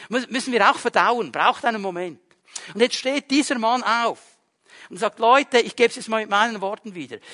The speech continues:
Ich habe auf die Seite gelegt, aus meinem privaten Konto, aus meinem privaten Besitz,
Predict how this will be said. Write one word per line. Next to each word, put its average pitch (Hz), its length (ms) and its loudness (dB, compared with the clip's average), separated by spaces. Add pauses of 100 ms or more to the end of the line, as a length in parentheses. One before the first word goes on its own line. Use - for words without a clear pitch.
(180)
Ich 269 340 2
habe 233 200 2
auf 294 320 4
die 240 120 -8
Seite 247 500 4
gelegt, 214 500 2
aus 180 200 0
meinem 240 360 4
privaten 240 560 -2
Konto, 202 480 -8 (240)
aus 196 180 2
meinem 240 360 6
privaten 247 560 0
Besitz, 233 540 -4